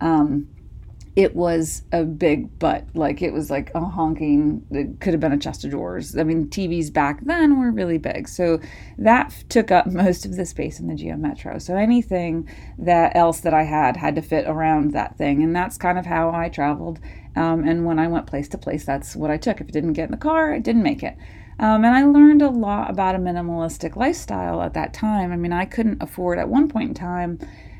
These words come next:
um, I was, I didn't make enough money to afford my rent and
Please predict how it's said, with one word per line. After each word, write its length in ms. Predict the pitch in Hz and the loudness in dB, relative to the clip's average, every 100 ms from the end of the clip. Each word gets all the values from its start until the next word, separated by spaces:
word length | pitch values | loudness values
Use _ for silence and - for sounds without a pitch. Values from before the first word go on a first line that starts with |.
| - | -8
um, 480 | 180 180 170 170 - - - - 185 - | -4 -2 -2 -4 -6 -12 -16 -12 -12 -6
I 220 | 170 175 | 0 2
was, 580 | 170 170 165 160 151 - - | 2 2 2 0 -2 -10 -4
I 200 | 156 156 | 0 0
didn't 260 | 175 190 175 | 0 0 -2
make 160 | 170 | -4
enough 240 | 170 160 165 | -6 -6 -4
money 320 | 165 160 139 | -2 0 -2
to 120 | - | -2
afford 300 | 160 - 156 | -6 -4 -6
my 100 | 151 | -4
rent 380 | 170 214 208 196 - | -2 0 0 -2 -4
and 240 | 175 165 | -4 -4